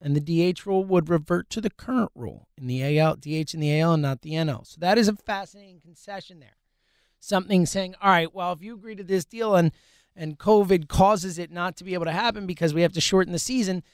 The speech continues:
then guess what? The twenty twenty-one part of this deal, out the window. Forget it. We don't get it." And that's a really, that's a, that's a good concession there. That makes a lot of sense. You know, that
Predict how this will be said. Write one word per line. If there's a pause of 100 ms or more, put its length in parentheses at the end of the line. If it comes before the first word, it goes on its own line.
(140)
then
guess
what?
The
twenty
twenty-one
part
of
this
deal, (420)
out
the
window. (200)
Forget
it. (100)
We
don't
get
it."
And
that's
a
really,
that's
a,
that's
a
good
concession
there.
That
makes
a
lot
of
sense.
You
know,
that